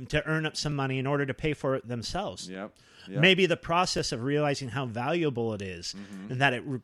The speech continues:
Speaker 1: requires effort and work and sacrifice.
Speaker 2: Having
Speaker 1: That,
Speaker 2: to manage
Speaker 1: that
Speaker 2: their time well between school and
Speaker 1: Yes,
Speaker 2: work.
Speaker 1: absolutely. And
Speaker 2: All
Speaker 1: that you,
Speaker 2: that stuff.
Speaker 1: you, that you need these moments of being able to pull away to go, "Is it something that you really want?"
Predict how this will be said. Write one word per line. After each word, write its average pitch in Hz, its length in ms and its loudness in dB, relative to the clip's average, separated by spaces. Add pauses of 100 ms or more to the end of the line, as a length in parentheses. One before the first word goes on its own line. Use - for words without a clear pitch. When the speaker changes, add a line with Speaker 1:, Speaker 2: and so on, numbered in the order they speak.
Speaker 1:
requires 156 680 2 (100)
effort 143 440 -2
and 120 240 -4
work 139 340 -2
and 107 160 -6
sacrifice. 139 880 -2
Speaker 2:
Having 107 220 4
Speaker 1:
That, 107 60 6
Speaker 2:
to 104 60 2
manage 107 380 6
Speaker 1:
that 110 60 6
Speaker 2:
their 113 100 8
time 107 400 2
well 110 260 8
between 107 360 2
school 110 340 4
and 113 100 8
Speaker 1:
Yes, 107 160 6
Speaker 2:
work. 117 460 6 (220)
Speaker 1:
absolutely. 214 640 4
And 165 100 4
Speaker 2:
All 143 160 12
Speaker 1:
that 170 60 8
you, - 80 8
Speaker 2:
that - 40 -4
stuff. 107 300 -2
Speaker 1:
you, 190 200 4
that 160 160 2
you 160 100 2
need 165 480 2
these 147 240 0
moments 160 480 2
of 131 160 -6
being 151 180 0
able 147 200 0
to 127 80 0
pull 165 320 2
away 160 200 6
to 147 80 0
go, 139 220 2
"Is 151 180 0
it 170 100 -2
something 160 380 -4
that 156 120 -4
you 139 120 2
really 139 300 2
want?" 151 400 -2